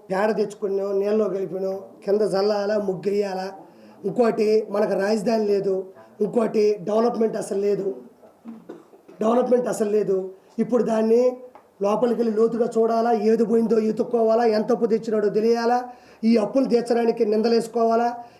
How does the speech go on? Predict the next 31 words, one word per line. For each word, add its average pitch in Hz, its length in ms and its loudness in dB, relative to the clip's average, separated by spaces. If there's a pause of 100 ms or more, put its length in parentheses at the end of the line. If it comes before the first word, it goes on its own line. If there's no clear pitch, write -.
ఇప్పుడు 220 260 2
వెంటనే 226 580 0 (240)
దుష్టుల్ని 247 460 2
సంహారం 233 480 0
జరగాల, 240 600 2
ఒక 208 180 2
పక్క 202 140 0
ఇది 214 160 0
చేయాలా, 247 380 2
ఒక 220 180 2
పక్క 220 140 -2
పరిశ్రమలు 247 540 0
తేవాలా, 254 420 0 (280)
ఇంకో 226 200 4
పక్క 247 220 -2
ఈ 247 60 0
పరిశ్రమలు 240 480 2 (120)
చెడగొడతామని 240 580 2
చెప్పేసి 233 480 2 (300)
ఇలాంటివి 220 800 4 (280)
దౌర్భాగ్యంగా 240 640 2
చేస్తున్నాడు 214 500 -2
కావాలనే. 208 540 -2 (560)
పరిశ్రమలు 254 460 4
వస్తే 240 280 4
ఎక్కడెక్కడ 233 500 2
ఎదుగుదల 226 420 2
ఉండదేమో, 233 420 4
ఈ 226 120 0
విధంగా 240 200 2
నరుక్కుంటున్నారు. 233 840 2